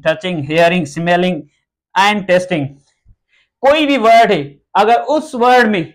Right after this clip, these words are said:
ये सेंस नहीं है तो वो आपका हंड्रेड परसेंट एब्स्ट्रैक्ट नाउन है, बस बेफिक्र हो जाएं गाइस, ठीक है। ओके गाइस, चलो अभी इसके एग्जांपल भी सीखते हैं कौन से होते हैं। एग्जांपल के बाद जिंदगी में कभी भी नहीं बोलेंगे गाइस, लेट्स नहीं कैसे।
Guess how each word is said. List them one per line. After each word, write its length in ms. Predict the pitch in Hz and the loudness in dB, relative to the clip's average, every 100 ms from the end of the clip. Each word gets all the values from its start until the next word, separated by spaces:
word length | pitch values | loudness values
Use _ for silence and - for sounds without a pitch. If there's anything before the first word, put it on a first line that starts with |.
| - | -8
ये 220 | 190 262 | 2 2
सेंस 360 | 262 254 254 214 | 2 0 -2 -4
नहीं 540 | 208 220 226 285 302 | 0 2 4 4 4
है 280 | 220 277 202 | 2 0 -2
तो 400 | - _ _ 190 | -6 _ _ 0
वो 60 | 190 | 2
आपका 280 | 185 185 | 2 0
हंड्रेड 580 | 170 170 190 180 220 214 - | -6 -6 -6 -2 -2 -2 -6
परसेंट 300 | 175 180 170 | -6 -6 -6
एब्स्ट्रैक्ट 440 | 170 - - 165 - | -6 -6 -8 -8 -6
नाउन 440 | 147 151 156 160 | -4 -2 -2 -4
है, 160 | 151 151 | -2 -2
बस 160 | 143 143 | -2 -4
बेफिक्र 400 | 147 147 147 147 | -4 -4 -6 -6
हो 160 | 143 | -6
जाएं 200 | 139 135 | -6 -10
गाइस, 340 | 123 123 127 123 | -8 -6 -6 -10
ठीक 220 | 185 202 | -12 -6
है। 60 | 180 | -6
ओके 380 | - - 320 302 | -6 -10 -6 -2
गाइस, 160 | - | 0
चलो 420 | - - 294 320 330 | -2 -4 -2 0 0
अभी 120 | 311 | -2
इसके 180 | - 277 | -4 -2
एग्जांपल 480 | 254 208 254 240 | -2 -2 -4 -4
भी 100 | 220 | -6
सीखते 300 | 202 175 175 | -10 -12 -10
हैं 120 | 202 196 | -10 -6
कौन 240 | 190 185 | -4 -4
से 100 | 180 | -6
होते 180 | 165 156 | -6 -4
हैं। 100 | 147 | -4
एग्जांपल 580 | 143 208 233 262 330 320 | -6 -4 -4 -2 -4 0
के 20 | |
बाद 160 | 311 | 0
जिंदगी 300 | 262 262 277 | 0 0 -2
में 100 | 277 | -2
कभी 200 | 262 254 | -4 -4
भी 100 | 247 | -4
नहीं 180 | 233 214 | -4 -4
बोलेंगे 340 | 202 196 185 170 | -4 -4 -4 -2
गाइस, 260 | 160 165 | -2 -2
लेट्स 280 | 156 160 - | -4 -6 -6
नहीं 200 | 151 156 | -10 -8
कैसे। 420 | 147 131 131 135 | -8 -10 -8 -10